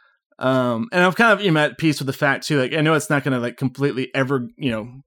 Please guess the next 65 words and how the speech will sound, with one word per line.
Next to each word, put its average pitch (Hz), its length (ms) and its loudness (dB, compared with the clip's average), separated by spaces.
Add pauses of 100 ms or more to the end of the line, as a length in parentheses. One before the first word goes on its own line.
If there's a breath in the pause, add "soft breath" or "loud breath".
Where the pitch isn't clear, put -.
(120)
completely 170 400 0
go 196 180 4
away, 220 360 2 (160)
and 135 140 2
it's 131 160 0
grown, 139 300 2
like, 127 180 -2 (160)
much 147 420 0
less 127 160 -2
powerful, 120 560 0
like, 110 240 -8 (580)
uh, 117 280 -2
as 117 120 -4
the 123 80 -6
years 113 160 -4
have 107 100 -10
gone 104 200 -4
by. 104 320 -6 (720)
And 147 120 2
I'm 151 80 4
able 147 200 4
to 127 60 -4
deal 147 220 4
with 127 120 2
it 113 220 -2
in 135 140 0
a 120 60 0
healthier 117 520 -2
way 120 220 -2
than 117 100 -2
I 110 80 -2
was 110 340 -4
when 110 100 -6
I 107 40 -6
was 104 160 -10
a 104 60 -10
teenager, 120 600 -4
for - 160 -8
instance. - 540 -10 (720)
Uh, 123 180 2
'cause 147 120 0
now 160 160 4
I 160 40 4
can 147 120 2
actually, 123 280 -2
you 147 100 -2
know, 110 140 -4
I 113 40 -12
can 117 120 -8
talk 139 240 0
about 110 200 -6
my 117 80 -10
feelings. - 520 -12 (460)
Uh, 113 260 -2
when 113 140 -2
I - 20 0
was 110 120 -4
a - 20 -20
teenager, 127 360 0
I - 20 -2
always 113 180 -6
judge 113 280 -4
myself 101 360 -8
for 95 220 -8
them 123 300 -8